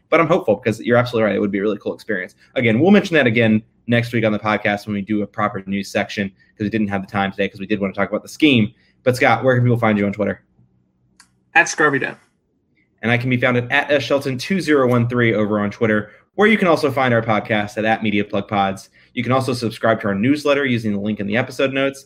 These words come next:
Speaker 1: And don't forget to check out our podcast Patreon page at w w w dot patreon dot com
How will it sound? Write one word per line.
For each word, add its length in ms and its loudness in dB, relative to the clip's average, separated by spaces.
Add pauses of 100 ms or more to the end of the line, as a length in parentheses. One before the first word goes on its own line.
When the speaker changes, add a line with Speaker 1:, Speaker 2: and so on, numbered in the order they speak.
(260)
Speaker 1:
And 180 -2
don't 240 0
forget 260 0
to 60 -16
check 200 -2
out 120 2
our 120 -2
podcast 420 -2
Patreon 460 0
page 440 0 (200)
at 160 -6
w 300 4
w 260 2
w 300 2
dot 160 -6
patreon 420 -2
dot 200 -6
com 300 -4